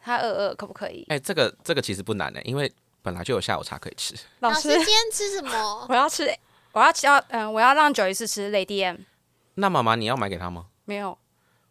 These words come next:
Speaker 2: 所以
Speaker 1: 就是包含在我的学费里面。
Speaker 2: 那一个月多加两万。
Speaker 1: <laughs>
Speaker 2: 哎，
Speaker 1: 没有。
Speaker 2: Lady M 很贵欸。
Speaker 1: <laughs> 一片两百七。
Speaker 2: <laughs> 对啊。
Speaker 1: 哎，这个竟然有欸，就是要指定吃什么样的下午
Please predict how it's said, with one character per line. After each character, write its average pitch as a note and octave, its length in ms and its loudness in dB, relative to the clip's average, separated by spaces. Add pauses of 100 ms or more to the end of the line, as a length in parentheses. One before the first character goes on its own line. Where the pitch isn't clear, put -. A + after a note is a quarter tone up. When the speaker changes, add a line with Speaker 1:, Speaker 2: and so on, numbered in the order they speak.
Speaker 2:
所 B3+ 140 -4
以 - 40 6
Speaker 1:
就 - 20 8
是 D#4 60 2
包 C#4+ 120 6
含 C4 120 4
在 C4 120 4
我 G#3+ 100 4
的 F#3 120 -2 (240)
学 - 160 -10
费 G#3 160 -8
里 F3 160 -12
面。 D3+ 120 -14 (320)
Speaker 2:
那 E3 200 -4
一 A2 100 -4
个 G#2 100 -2
月 A#2 120 2
多 G#2+ 120 0
加 G#2+ 140 0
两 G#2 140 -4
万。 F2 200 -12 (760)
Speaker 1:
<laughs> - 840 -20
Speaker 2:
哎， C3 120 4
Speaker 1:
没 C3 100 2
有。 C3 40 -2
Speaker 2:
Lady C#3+ 60 2
M C3 80 6
很 G2+ 80 2
贵 G#2 220 6
欸。 - 100 4 (420)
Speaker 1:
<laughs> E3 540 4
一 A#3+ 80 0
片 D4 180 4
两 B3+ 100 6
百 A3 140 4
七。 - 160 2
Speaker 2:
<laughs> - 0 -
对 - 80 0
啊。 - 140 -6 (460)
Speaker 1:
哎， A#2 140 8
这 G#2+ 60 8
个 G2+ 80 6
竟 A#4+ 180 0
然 F#4+ 160 0
有 A3+ 260 4
欸， F3 180 2
就 B3+ 100 -2
是 E4+ 380 -4
要 E4 100 4
指 G#3+ 260 -4
定 A3 220 -4
吃 G#3+ 260 -4
什 G3+ 220 -2
么 D3+ 160 -12
样 F#3+ 180 -4
的 E3 300 -10
下 F3+ 180 -6
午 - 60 -8